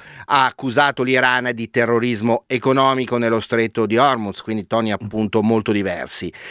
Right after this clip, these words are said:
Secondo fonti di stampa sono in corso comunque dei negoziati non ufficiali, in particolare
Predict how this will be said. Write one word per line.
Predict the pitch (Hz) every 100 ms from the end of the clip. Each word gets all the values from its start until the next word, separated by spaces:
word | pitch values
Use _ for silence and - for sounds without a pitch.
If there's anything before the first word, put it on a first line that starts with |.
| - -
Secondo | - 196 254 208
fonti | 185 190
di | 226 233
stampa | 202 175 175 175
sono | 156 156
in | 147 139
corso | 185 170 139 143
comunque | 131 139 139
dei | 135 139
negoziati | 151 180 - 233 233 185 -
non | 113 120
ufficiali, | 120 - 147 202 196 147
in | 123
particolare | 127 127 127 160 185 147